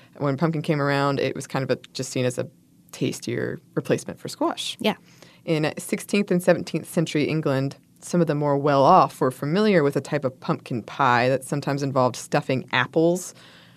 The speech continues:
Speaker 1: into the shell of a pumpkin.
Speaker 2: Ooh.
Speaker 1: So you're using the pumpkin as the coffin in this instance.
Speaker 2: Uh-huh.
Speaker 1: Aha. But it went out of fashion into, in the eighteenth century. And of note is the sixteen fifties passage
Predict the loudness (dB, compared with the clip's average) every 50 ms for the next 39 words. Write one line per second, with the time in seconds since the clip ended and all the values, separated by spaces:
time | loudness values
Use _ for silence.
0 | _ _ _ -4 -2 2 2 2 2 4 4 6 6 6 6 4 2 4 6 4
1 | 4 4 4 4 6 8 8 8 8 6 6 4 2 -2 -6 0 4 6 8 10
2 | 10 8 8 6 4 4 4 4 4 4 4 4 4 4 4 4 2 2 2 0
3 | -4 -14 0 0 0 0 2 -2 -4 -4 -2 -4 -6 -6 -10 -20 _ -6 -4 -2
4 | 0 0 -2 -2 -2 -2 2 4 6 6 6 6 4 2 2 2 4 4 4 6
5 | 8 8 8 10 8 8 6 4 -2 -12 -20 -20 -20 -20 -20 _ _ _ 4 6
6 | 6 8 8 8 8 6 6 4 4 4 6 6 6 4 4 2 2 2 2 0
7 | 0 -2 -6 -8 -8 _ _ 4 4 4 4 4 2 2 2 0 0 2 2 0
8 | 0 0 0 0 2 2 2 2 0 -2 -8 -20 -20 -20 -20 _ _ 0 2 2
9 | 2 2 2 2 2 6 8 8 8 10 8 6 4 4 2 0 0 0 0 0
10 | 0 0 0 0 -4 0 2 2 2 0 -2 -6 -4 0 0 0 0 2 2 2
11 | 2 0 -4 -4 0 2 2 2 2 0 0 0 0 0 -2